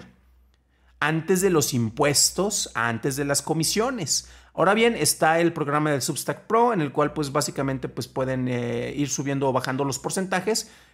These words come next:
eh, generada, de, generados por lo, los ingresos, ¿no? Este, usualmente son para cuando haces una suscripción anual o de dos años, pero bueno. Ahora bien,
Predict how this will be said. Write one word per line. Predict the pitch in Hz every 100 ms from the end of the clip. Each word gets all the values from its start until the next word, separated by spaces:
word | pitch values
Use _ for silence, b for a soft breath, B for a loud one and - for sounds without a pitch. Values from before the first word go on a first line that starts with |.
| _
eh, | 139 131
generada, | 131 139 139 143 147 160
de, | 143 135
generados | 156 139 135 147
por | - 135
lo, | 135
los | 135 127 135
ingresos, | 135 135 131 107 107 101
¿no? | 127 190
Este, | 127 110 -
usualmente | 127 139 131 135 143
son | 139
para | 127 127
cuando | - 113 120
haces | 131
una | 131
suscripción | 123 - - 135 123
anual | 139 143 139 143
o | 117 110 104
de | 120
dos | 120 123
años, | 120 120
pero | 117 104
bueno. | 92 127 b b b b
Ahora | - 110 147
bien, | 185 233 220